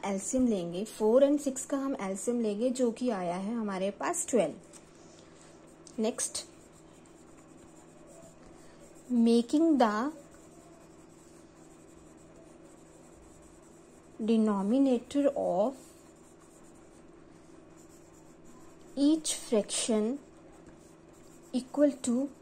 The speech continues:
twelve, we get। उसके बाद हमें क्या करना है, जो हमें denominator है, denominator फ्रैक्शन जो नीचे वाला उसका part होता है, denominator है,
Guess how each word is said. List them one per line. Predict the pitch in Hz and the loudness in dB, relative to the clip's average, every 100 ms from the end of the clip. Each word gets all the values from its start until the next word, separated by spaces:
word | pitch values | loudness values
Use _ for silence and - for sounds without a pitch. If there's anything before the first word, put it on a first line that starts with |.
| - - - - - | -20 -20 -20 -16 -4
twelve, | 240 208 175 196 - - - - - - - - - - 226 | 0 2 0 -6 -14 -20 -20 -20 -20 -20 -20 -20 -20 -12 -4
we | 247 285 208 | 2 2 2
get। | 196 170 - - - - - - - - - - - - - - - - - - - - - - - | -2 -2 -10 -14 -14 -18 -20 -20 -20 -20 -20 -20 -20 -20 -20 -20 -20 -20 -20 -20 -20 -20 -20 -20 -18
उसके | - - | -8 -2
बाद | 302 311 | 0 0
हमें | 285 262 269 | 0 0 0
क्या | 277 254 262 | 0 -2 -2
करना | 233 208 | -4 -4
है, | 196 220 330 320 - - - 214 | -4 -6 -8 -12 -16 -20 -12 0
जो | 277 | 2
हमें | 285 262 277 | 2 2 2
denominator | 262 247 208 190 233 277 247 226 | 2 2 0 0 2 2 2 -2
है, | 208 202 247 | -4 -4 -4
denominator | 233 214 202 214 214 240 254 | -2 -2 -2 -2 -2 -2 -4
फ्रैक्शन | - - - 214 262 | -6 -10 -4 -2 0
जो | 285 | 2
नीचे | 247 208 262 | 0 0 -2
वाला | 247 240 | 0 0
उसका | 247 262 | -2 -4
part | - 165 170 202 | -4 -6 -6 -10
होता | 180 214 | -8 -6
है, | 208 | -4
denominator | 220 202 180 202 247 254 | -2 -2 -2 -2 -4 -4
है, | 233 196 | -4 -4